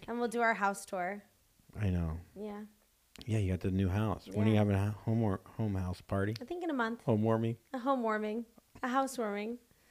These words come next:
Speaker 1: A home warming
Speaker 2: A
Speaker 1: party.
Speaker 2: home warming.
Speaker 1: Yeah.
Speaker 2: That'll be fun. Greta Titelman. Go check her out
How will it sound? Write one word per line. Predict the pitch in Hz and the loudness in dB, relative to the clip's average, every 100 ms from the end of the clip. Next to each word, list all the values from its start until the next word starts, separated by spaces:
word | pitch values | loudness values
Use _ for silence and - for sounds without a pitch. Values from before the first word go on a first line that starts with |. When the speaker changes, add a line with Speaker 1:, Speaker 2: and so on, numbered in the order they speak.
| - - - - - - - | -20 -20 -18 -16 -16 -12 -4
Speaker 1:
A | |
home | 233 262 | 2 2
warming | 226 190 196 | 2 0 -2
Speaker 2:
A | |
Speaker 1:
party. | - 196 - | -2 -2 2
Speaker 2:
home | 120 113 | 4 6
warming. | 107 98 87 87 - 214 | 6 4 2 -2 -10 -10
Speaker 1:
Yeah. | 214 214 196 _ _ - - _ | -8 -8 -10 _ _ -20 -20 _
Speaker 2:
That'll | 117 101 | 0 2
be | 101 | 2
fun. | 101 80 80 - - _ - | 2 -2 -2 -8 -20 _ -4
Greta | - 104 | 4 6
Titelman. | 104 104 95 95 92 90 - - | 6 6 6 4 2 0 -4 4
Go | 101 | 4
check | 98 113 104 | 6 4 4
her | 110 101 | 4 6
out | 95 98 95 - | 8 6 4 -4